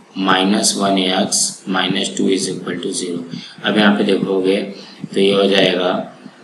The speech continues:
सिक्स टू ज़ा ट्वेल्व, मल्टीप्लाई करने पे माइनस ट्वेल्व आना चाहिए and प्लस माइनस करने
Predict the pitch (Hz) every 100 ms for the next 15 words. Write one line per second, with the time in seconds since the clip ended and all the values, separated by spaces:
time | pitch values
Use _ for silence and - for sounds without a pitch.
0 | - - - - 131 127 - - - -
1 | - - - 113 101 107 - 101 95 85
2 | 80 - - - - 98 101 98 98 117
3 | 113 104 101 101 98 98 98 98 - 98
4 | 101 110 135 156 160 - - - - -
5 | 98 95 95 101 107 - 104 101 98 95
6 | 92 95 101 120 104 98 95 104 101 98
7 | 98 95 - 95 95